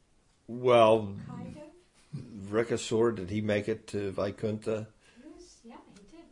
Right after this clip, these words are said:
Speaker 2: because the Lord talked to him.
Speaker 1: Okay, good point. Yeah. And the planet that Shiva,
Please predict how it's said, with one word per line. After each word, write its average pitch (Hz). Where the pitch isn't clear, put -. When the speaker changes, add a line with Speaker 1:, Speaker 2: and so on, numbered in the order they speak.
Speaker 2:
because 226
the 220
Lord 233
talked 294
to 254
him. 214
Speaker 1:
Okay, 113
good 95
point. 90
Yeah. 95
And 113
the 98
planet 139
that 107
Shiva, 110